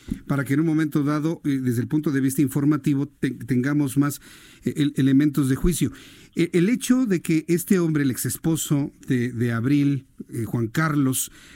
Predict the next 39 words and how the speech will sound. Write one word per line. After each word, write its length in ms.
la 80
haya 120
intentado 540
asesinar 440
o 60
la 100
golpeó 400
brutalmente 680
con 200
un 220
bat 220
en 100
el 100
mes 220
de 60
enero, 180
y 40
si 140
no 80
es 120
por 140
uno 160
de 100
sus 240
hijos, 420
la 100
hubiera 220
matado 340
en 100
ese 200
lugar, 420
a 100
decir 400
de 120
las 160
lesiones 420
que 120
presentaba. 760
¿Es, 280